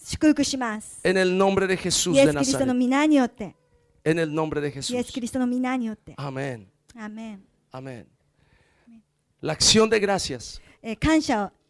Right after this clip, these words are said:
Speaker 1: を表すこと。
Speaker 2: es la primera estación.
Speaker 1: それが最初の駅です。
Speaker 2: La acción de gracias
Speaker 1: 感謝の、あ、表すこと。
Speaker 2: es donde todo comienza.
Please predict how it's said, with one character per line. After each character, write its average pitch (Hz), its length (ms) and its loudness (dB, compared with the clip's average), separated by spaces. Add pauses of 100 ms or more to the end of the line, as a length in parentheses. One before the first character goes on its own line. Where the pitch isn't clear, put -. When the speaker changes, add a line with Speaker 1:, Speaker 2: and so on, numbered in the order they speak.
(120)
Speaker 1:
を 254 180 -10
表 240 400 0
す - 120 -16
こ - 80 -20
と。 - 180 -12 (140)
Speaker 2:
es 131 140 -10
la 151 80 -6
primera 139 380 -6
estación. 127 520 -8 (100)
Speaker 1:
そ 247 100 -4
れ 254 80 2
が 277 100 0
最 262 220 2
初 254 160 -2
の 269 160 -2
駅 - 280 -10
で 196 160 -8
す。 - 60 -16 (880)
Speaker 2:
La 120 180 -6
acción 165 400 2
de 180 100 0
gracias 175 680 0 (340)
Speaker 1:
感 294 220 2
謝 254 160 -2
の、 285 320 0
あ、 214 400 -6 (300)
表 226 320 0
す - 80 -6
こ 202 100 -6
と。 175 200 -10 (100)
Speaker 2:
es 147 200 0
donde 151 220 0
todo 160 320 0
comienza. 123 480 -6